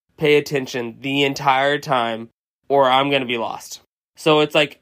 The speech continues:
I put my phone on silent, which I should, or do not disturb, which I should do every time I watch a movie,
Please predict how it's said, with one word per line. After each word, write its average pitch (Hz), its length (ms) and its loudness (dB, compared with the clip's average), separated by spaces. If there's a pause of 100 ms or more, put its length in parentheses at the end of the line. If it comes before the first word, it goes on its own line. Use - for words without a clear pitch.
I 147 140 2
put 160 220 -2
my 165 120 0
phone 165 220 0
on 165 160 2
silent, 143 400 2
which 131 160 -6
I 127 80 -4
should, 127 280 -10
or 127 340 -2 (220)
do 143 140 -6
not 139 140 0
disturb, 131 340 -4
which 123 160 -8
I 123 60 -4
should 127 240 -6
do 123 200 -4
every 117 240 -4
time 117 200 -6
I 113 60 -4
watch 113 220 -6
a 117 40 -8
movie, 117 280 -6